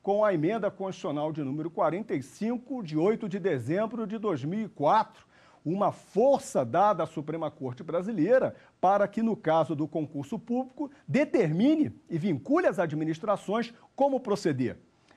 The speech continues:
E, finalmente, no nosso último encontro desta semana, trataremos, então, da transposição dos servidores públicos. O que que é isso, pessoal? O que que é transposição? Será que é legítimo a lei prever este fenômeno?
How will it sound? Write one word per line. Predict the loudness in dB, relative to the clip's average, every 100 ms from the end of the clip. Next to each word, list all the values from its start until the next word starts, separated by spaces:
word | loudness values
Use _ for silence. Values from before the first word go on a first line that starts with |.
| _
E, | -2
finalmente, | 0 2 2 2 2 0
no | -4 -2
nosso | -2 -2 -4
último | -4 -4 -4 -6
encontro | -4 -2 -4 -4
desta | -4 -4 -4
semana, | -2 2 2 0 -4 _ _ _
trataremos, | 0 0 4 2 4 2 0 -2
então, | -4 0 0 0 -6 _ 0
da | 0
transposição | 0 -2 2 2 2 -2 -2 0 -2 -4 -2 -2
dos | -4 -8
servidores | -2 -2 0 0 0 -2 -4
públicos. | -6 -2 -2 -2 -8 -16 -20 -14
O | -8
que | -4
que | -2 2
é |
isso, | 4 4 2 -2
pessoal? | -14 -16 -14 -14
O |
que | -12
que | -8 -2
é | -4
transposição? | -2 -2 -2 -2 -6 -6 -4 -4 -8 -4 -2 -2 -8 -20 -20
Será | -4 2 4 4
que | 2 0
é |
legítimo | 4 4 4 2 2 2 -2 2
a | 2
lei | 2 2 0
prever | 0 -2 -2 -2 0 0
este | -2 -6
fenômeno? | -8 -2 0 2 0